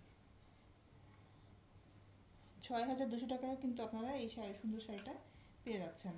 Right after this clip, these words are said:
তো যার যার পছন্দ হবে আপনারা স্ক্রিনশট দিয়ে খুব তাড়াতাড়ি আপনারা অর্ডার করে ফেলবেন। এবং অর্ডারের প্রসেসগুলো তো আমি, আহ, ভিডিও শুরুতে বলে দিয়েছি। WhatsApp কিংবা, আহ, ওয়েবসাইট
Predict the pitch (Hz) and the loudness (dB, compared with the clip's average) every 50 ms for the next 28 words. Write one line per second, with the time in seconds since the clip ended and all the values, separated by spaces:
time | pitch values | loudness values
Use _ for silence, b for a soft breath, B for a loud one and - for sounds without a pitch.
0 | - B B B B B B B B - 233 214 226 240 247 240 262 277 277 277 | -4 B B B B B B B B -2 0 2 4 4 4 4 4 4 4 2
1 | 240 240 - 277 269 269 285 285 277 285 277 - - 240 233 226 226 - - 254 | 0 0 0 2 4 4 4 6 6 6 4 4 4 4 4 2 2 0 0 -2
2 | 254 - - 254 233 220 214 247 240 254 294 339 - - - - - - - 220 | 0 0 -2 -2 -2 -2 -2 -2 -2 -2 -4 -4 -6 -8 -14 -18 -14 -12 -10 -6
3 | - 233 220 214 202 214 220 233 262 254 247 226 208 202 202 220 240 226 202 196 | -2 0 0 0 0 0 -2 0 0 0 0 0 0 0 0 0 0 0 0 0
4 | 196 202 196 196 214 214 208 - 226 220 196 208 254 285 - - 285 208 196 185 | 0 -2 0 0 0 0 2 2 0 0 2 2 2 0 0 0 0 2 2 4
5 | 185 185 185 196 208 202 - 208 208 226 220 208 220 220 220 214 208 214 208 - | 4 4 4 2 2 0 -2 0 0 0 0 0 -2 -2 0 2 2 0 0 0
6 | 190 180 180 175 175 175 170 175 175 185 190 202 214 214 - 226 214 196 226 214 | -2 -2 0 0 -2 -2 -2 0 2 4 4 4 2 0 0 -2 -2 0 0 0
7 | 202 214 214 214 196 202 190 185 185 - - 285 302 - B B B B B B | 2 2 0 2 2 0 0 0 -2 -2 -2 -2 -2 -2 B B B B B B
8 | B B B - 202 202 202 202 208 - 240 254 262 254 - 247 220 208 196 196 | B B B 0 2 2 2 2 0 -2 -2 -2 -2 -2 -2 -2 0 0 2 2
9 | 196 202 208 226 247 254 - - - 180 175 175 175 170 170 170 170 180 - - | 2 2 2 2 0 0 -2 -2 0 0 2 2 2 0 0 0 -2 -2 -4 -8
10 | - - - - - - - - 202 214 220 - - - 233 240 247 | -14 -16 -16 -16 -16 -10 -4 0 0 0 0 0 0 0 0 0 0